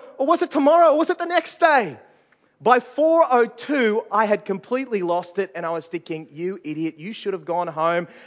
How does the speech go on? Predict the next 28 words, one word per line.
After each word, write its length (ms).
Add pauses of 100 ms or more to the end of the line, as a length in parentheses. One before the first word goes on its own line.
at 100
quarter 260
past 440
three 180
with 160
your 120
friends. 420
At 160
the 40
very 400
least, 320
you 60
should 180
have 120
taken 320
the 80
lift 240
home 180
with 100
the 80
principal." 540 (1080)
Well, 440 (800)
by 120
four 400
oh 180
three, 520
my 180
mum 360